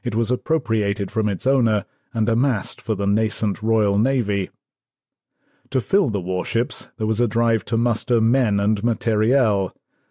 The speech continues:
Thousands upon thousands of horseshoes, nails, crossbow bolts, and arrowheads were struck. Pig carcasses were salted, and great sides of venison rumbled on carts down to the coast.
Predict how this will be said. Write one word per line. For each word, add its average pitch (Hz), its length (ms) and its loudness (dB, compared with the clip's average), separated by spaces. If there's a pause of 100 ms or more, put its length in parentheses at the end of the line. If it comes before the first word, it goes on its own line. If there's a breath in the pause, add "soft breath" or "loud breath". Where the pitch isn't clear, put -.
(120)
Thousands 117 540 0
upon 110 320 0
thousands 104 720 -2
of 98 120 -4
horseshoes, 120 800 0
nails, 117 680 0
crossbow 120 640 -2
bolts, 117 400 0
and 117 180 0 (100)
arrowheads 101 640 -2
were 101 100 -2
struck. - 640 -6 (760 soft breath)
Pig 117 280 -2
carcasses 98 720 -6
were 104 100 0
salted, 110 560 0 (300 soft breath)
and 101 180 -8
great 117 300 -2
sides 117 500 0
of 113 140 0
venison 104 580 0
rumbled 104 400 0
on 104 220 0
carts - 500 -4
down 104 220 -2
to 92 100 -8
the 92 100 -8
coast. 107 560 -4